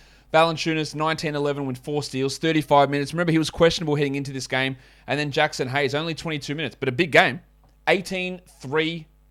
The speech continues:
two blocks, sixty-seven percent. He's very borderline to hold because their games now come Friday, Sunday. High volume games, but this is obviously a really good night.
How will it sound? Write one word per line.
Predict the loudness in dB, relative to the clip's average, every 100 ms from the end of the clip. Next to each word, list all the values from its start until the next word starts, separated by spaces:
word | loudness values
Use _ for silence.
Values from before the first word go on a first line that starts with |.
| _
two | -4 -2
blocks, | 2 2 2 -8 -14 -16 _ _ -10
sixty-seven | -8 -6 -4 -2 -4
percent. | -4 -6 -6 -6 -12 _ _ _ _ _ _ _ _ _
He's | -6 -6
very | 0 2 2
borderline | 0 0 0 -2 -4 -6 -14 _ _ _ _
to | -2
hold | 2 2 2
because | -2 0 0 2
their | 2
games | 4 4 2 -2
now | -2
come | -2 -4
Friday, | 2 2 2
Sunday. | 0 -4 -4 -12 _ _ _ _ _ _ _ _ _ -20 -4
High | 0 2
volume | 2 0 0
games, | -2 -2 -4
but | -8
this | -8
is | -2
obviously | -2 -2 -4
a |
really | -2 -2
good | -4
night. | -2 -2 -2